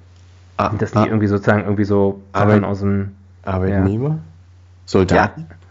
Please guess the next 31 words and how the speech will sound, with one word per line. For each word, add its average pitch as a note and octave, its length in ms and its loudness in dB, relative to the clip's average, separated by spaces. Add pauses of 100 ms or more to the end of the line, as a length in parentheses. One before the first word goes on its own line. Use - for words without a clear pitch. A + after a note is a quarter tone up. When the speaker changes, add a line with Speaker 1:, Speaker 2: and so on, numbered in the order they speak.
(380)
Speaker 2:
Aber C3 160 2
ich D#3 100 -2
bin G#3 120 6
doch A#3 120 4
Arbeitnehmer. G#2+ 800 4 (560)
Speaker 1:
Ja, A2 120 0 (340)
später, F#2 440 -2 (120)
später A2 220 0
dann. D#2+ 160 -4
Speaker 2:
Ja, C3+ 200 6
später, F#3 440 6
später. D3 720 2 (100)
Das - 140 0
ist A2 100 4
doch A#2+ 60 8
Speaker 1:
Veteran? - 160 6
Speaker 2:
unfair. G2 560 4
Speaker 1:
Veteran? F#2+ 300 -2
Speaker 2:
Das F2+ 100 2
ist G#2 80 2
doch E3+ 100 6
unfair, G3+ 380 6
dass B2 160 2
nur G#3 260 6
alte G3+ 220 6
Leute G3+ 260 6
kriegen B2+ 240 0
Rente. G2 480 -4 (100)
Speaker 1:
Und A#2 200 2
Veteran. A#2 580 0 (1200)
Speaker 2:
Ja. A#2 360 4